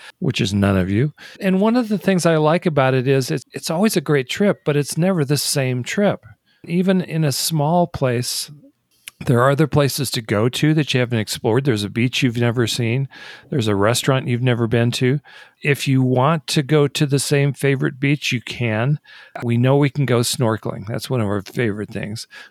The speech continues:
But we can also get in the car and explore someplace new. It's that combination, I think, that, that appeals to me.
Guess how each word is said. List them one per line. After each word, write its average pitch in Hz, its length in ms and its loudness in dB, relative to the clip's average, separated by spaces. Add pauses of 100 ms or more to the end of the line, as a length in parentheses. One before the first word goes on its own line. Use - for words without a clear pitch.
But 139 140 0
we 143 120 0
can 156 140 0
also 160 540 2 (460)
get 156 120 -6
in 156 80 -8
the 135 60 -6
car 156 200 0
and 160 80 4
explore 156 400 0
someplace 151 560 -2
new. 160 300 0 (400)
It's - 240 -8
that 147 180 0
combination, 156 720 2
I 107 100 0
think, 117 260 -6
that, 107 220 -4 (120)
that 123 160 -2
appeals 107 400 -2
to 104 80 -10
me. 101 380 -6